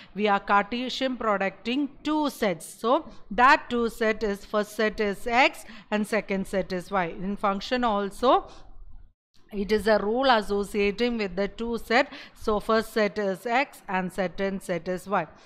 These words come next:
Here X is the input and Y is the output. So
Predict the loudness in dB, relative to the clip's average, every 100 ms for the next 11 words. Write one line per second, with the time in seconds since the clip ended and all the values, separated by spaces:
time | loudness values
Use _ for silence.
0 | -20 -2 4 6 6 2 0 -2 -2 0
1 | -2 0 -2 -2 -2 -2 -2 -2 0 0
2 | 0 0 0 -2 -4 -6 0 2 2 2
3 | -2 -6 -8 -8 -8 -20 -20 -20 -8 -2
4 | 0 -2